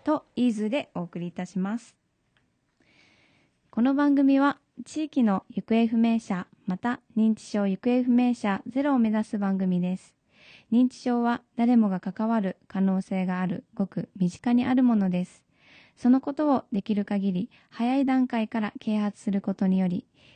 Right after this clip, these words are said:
地域全体で理解を深めることにつながります。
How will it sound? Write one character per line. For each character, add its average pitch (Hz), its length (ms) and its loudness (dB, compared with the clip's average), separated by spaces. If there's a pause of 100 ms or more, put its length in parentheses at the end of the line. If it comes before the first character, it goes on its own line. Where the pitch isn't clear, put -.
(120)
地 277 160 0
域 254 180 -2
全 226 220 2
体 254 240 0
で 262 240 0
理 233 140 -2
解 220 200 0
を 202 80 2
深 214 200 -2
め 202 120 2
る 185 120 -2
こ 180 140 -6
と 180 100 -4
に 226 160 2
つ 220 100 -2
な 202 120 0
が 185 100 -2
り 175 100 0
ま 175 220 -2
す。 - 80 -20